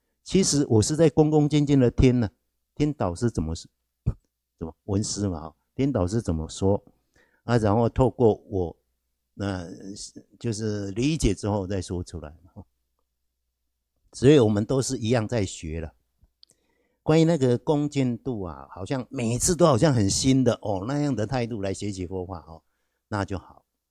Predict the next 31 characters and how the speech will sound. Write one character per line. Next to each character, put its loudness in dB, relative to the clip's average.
我 0
常 0
举 -4
一 0
个 -2
例 0
子， -6
好 -2
像 -2
我 -4
们 -6
以 -8
前 -6
那 -8
老 -10
农 -8
民 -6
嘛， -10
我 -12
们 -10
以 -12
前 -8
啊， -16
现 -6
在 -4
比 -14
较 -6
没 -8
有 -8
了 -16
嘛， -20